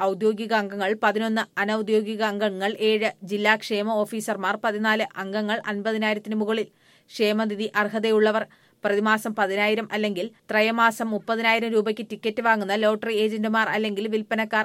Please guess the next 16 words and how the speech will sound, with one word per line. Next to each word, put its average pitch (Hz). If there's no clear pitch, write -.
അർഹത 208
നേടുന്നവർ 214
അൻപത് 208
രൂപ 214
നൽകി 202
അംഗത്വം 214
എടുക്കണം. 220
പ്രതിമാസം 214
അൻപത് 202
രൂപ 220
നൽകി 196
അംഗത്വം 220
നിലനിർത്തണം. 220
സഹായ 214
പദ്ധതികൾ. 214
പ്രതിവർഷം 208